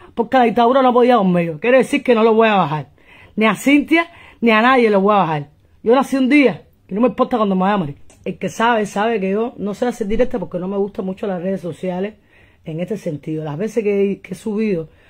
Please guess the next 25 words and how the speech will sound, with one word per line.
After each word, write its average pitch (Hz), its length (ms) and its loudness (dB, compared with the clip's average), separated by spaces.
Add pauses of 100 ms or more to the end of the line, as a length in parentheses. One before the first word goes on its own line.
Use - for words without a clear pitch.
(440)
que 175 100 -12
me 196 100 -4
he - 20 -8
subido 208 580 -2
y 208 80 -12
que 185 120 -6
lo 180 120 -2
hago 202 160 0
por 175 160 -4
TikTok, 202 440 -6 (260)
literalmente, 185 960 -6 (340)
eh, 180 560 -4 (320)
tanto 185 300 -8
como 175 180 -6
a 160 40 -8
Cintia 226 340 -4
como 170 200 -6
a 170 40 -10
dos 208 220 -2
o - 20 -10
tres 214 200 -4
que 190 120 -4
tenga 190 260 -6
que 175 80 -6
subirle 170 560 -6